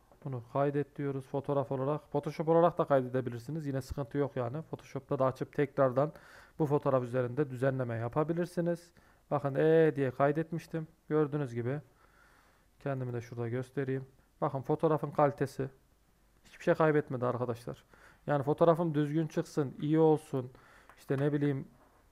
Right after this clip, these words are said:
böyle soluk olmasın, kötü bir görüntü olmasın diyorsanız siz de bu şekilde yararlanabilirsiniz. Bu şekilde kullanabilirsiniz arkadaşlar.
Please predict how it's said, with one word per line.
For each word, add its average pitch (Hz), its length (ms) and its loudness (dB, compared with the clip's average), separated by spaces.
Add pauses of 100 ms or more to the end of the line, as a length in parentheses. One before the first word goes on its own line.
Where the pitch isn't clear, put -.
böyle 147 380 4
soluk 156 380 4
olmasın, 143 420 4
kötü 151 280 -2
bir 151 60 -6
görüntü 147 320 2
olmasın 147 380 -2
diyorsanız 143 420 -2
siz 185 220 -6
de 135 100 0
bu 156 60 -4
şekilde 120 340 -4
yararlanabilirsiniz. 160 920 0
Bu 165 60 -4
şekilde 139 360 -2
kullanabilirsiniz 143 760 -4
arkadaşlar. 127 580 -6